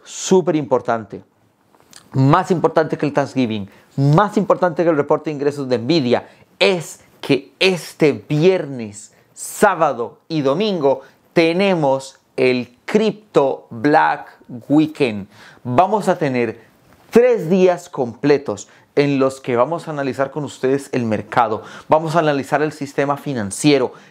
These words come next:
las oportunidades de entrada en bolsa, lo que está pasando en la economía detrás de la información superficial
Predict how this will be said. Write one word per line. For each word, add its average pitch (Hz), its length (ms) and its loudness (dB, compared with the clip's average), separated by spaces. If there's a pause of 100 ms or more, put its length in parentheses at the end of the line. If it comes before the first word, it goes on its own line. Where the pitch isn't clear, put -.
las 156 280 2
oportunidades 151 800 -2
de 143 80 -4
entrada 147 500 -2
en 127 460 -8
bolsa, 151 540 0 (200)
lo 160 220 4
que 160 100 -2
está 165 340 -2
pasando 170 640 -2
en 147 200 -4
la 135 80 0
economía 135 800 -2 (240)
detrás 170 920 0 (200)
de 147 200 4
la 151 80 0
información 143 800 0
superficial 147 840 0